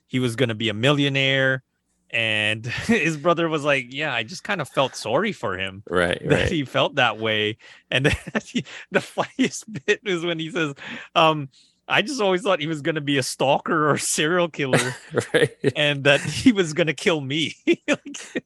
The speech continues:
Speaker 1: <laughs> it's
Speaker 2: They, they ac-, they actually allude to that in the, in the commentary, um, you know, 'cause they're, they're, you know, they go into
Speaker 1: Right.
Speaker 2: that scene that you're talking about, and you can tell that, you know, they, of course, they have a little bit of tension between him and his, uh,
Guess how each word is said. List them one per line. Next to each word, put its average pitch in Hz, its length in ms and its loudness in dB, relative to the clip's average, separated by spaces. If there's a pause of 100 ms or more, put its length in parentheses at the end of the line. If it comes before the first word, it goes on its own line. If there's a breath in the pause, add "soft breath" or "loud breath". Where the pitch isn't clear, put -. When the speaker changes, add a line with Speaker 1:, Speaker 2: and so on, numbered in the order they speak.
Speaker 1:
<laughs> - 1000 -12
it's 349 260 -2
Speaker 2:
They, 131 160 6
they 120 200 6
ac-, 143 240 2
they 113 160 8
actually 131 280 2
allude 101 320 -4
to - 120 -8
that 101 300 -6
in 98 160 -6
the, - 180 -8
in 98 120 -8
the 101 100 -6
commentary, 98 800 -4
um, 92 280 -8
you 95 80 -2
know, 98 80 -2
'cause 95 200 -8
they're, 95 220 -4
they're, 95 340 -8
you 98 100 -10
know, 92 120 -10
they 101 140 -8
go 101 180 -6
into 123 120 2
Speaker 1:
Right. 101 80 -2
Speaker 2:
that 90 200 -6
scene 110 260 -8
that 95 140 -4
you're 98 100 -6
talking 101 380 -4
about, 98 360 -4 (340 loud breath)
and 107 160 -2
you 123 60 -2
can 123 140 0
tell 107 200 2
that, 101 260 -4
you 113 80 -4
know, 98 120 -4
they, - 220 -8
of 104 220 -4
course, 107 280 -4
they 98 100 -4
have 98 180 -4
a 98 40 -6
little 95 200 -8
bit 98 120 -4
of 95 140 -10
tension 95 420 -4
between 98 360 -8
him 98 260 -8
and 95 120 -8
his, 92 240 -8
uh, - 180 -8